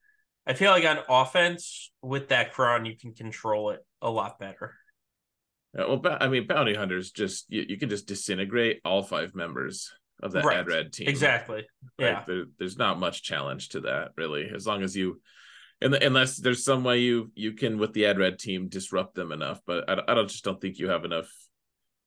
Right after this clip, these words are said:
Speaker 2: enough firepower against someone who's actually good with bounty hunters. So,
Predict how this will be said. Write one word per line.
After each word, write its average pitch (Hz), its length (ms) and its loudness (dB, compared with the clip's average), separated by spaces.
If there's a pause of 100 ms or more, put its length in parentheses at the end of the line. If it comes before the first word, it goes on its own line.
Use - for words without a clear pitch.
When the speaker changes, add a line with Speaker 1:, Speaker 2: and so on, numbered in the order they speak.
Speaker 2:
enough 107 280 0
firepower 95 560 4
against 87 260 -4
someone 87 240 -6
who's 98 180 -6
actually 90 340 -6
good 78 160 -4
with 95 120 -12
bounty 87 240 -6
hunters. 82 420 -8
So, 85 400 -2